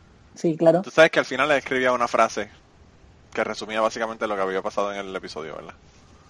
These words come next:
Speaker 2: En la
Speaker 1: Ajá.
Speaker 2: computadora. Cuando yo
Speaker 1: Ajá.
Speaker 2: empecé a ver esa pendejada, yo hice un diario en la computadora, que lo tengo todavía, que
Speaker 1: Sí.
Speaker 2: lo hice como por dos años.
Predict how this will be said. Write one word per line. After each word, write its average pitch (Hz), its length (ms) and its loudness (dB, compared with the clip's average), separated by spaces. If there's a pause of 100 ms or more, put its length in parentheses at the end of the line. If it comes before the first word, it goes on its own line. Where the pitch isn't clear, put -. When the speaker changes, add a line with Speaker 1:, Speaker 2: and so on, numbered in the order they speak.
(440)
Speaker 2:
En 107 80 -6
la 110 60 0
Speaker 1:
Ajá. 104 40 -2
Speaker 2:
computadora. 147 480 -2 (720)
Cuando 123 180 -2
yo 117 160 4
Speaker 1:
Ajá. 196 260 8 (180)
Speaker 2:
empecé 131 280 0
a 123 60 8
ver 143 120 10
esa 160 140 4
pendejada, 180 500 4 (640)
yo 127 340 2 (300)
hice 165 320 2
un 131 160 -2
diario 135 420 4 (1200)
en 113 160 0
la 110 80 2
computadora, 104 460 2
que 107 100 -6
lo 98 80 -4
tengo 175 220 -6
todavía, 120 340 -2 (1120)
que 101 1300 0
Speaker 1:
Sí. 95 60 -4
Speaker 2:
lo 98 100 -2
hice 135 140 -10
como 151 140 -4
por 98 120 -6
dos 101 160 -8
años. 101 220 -8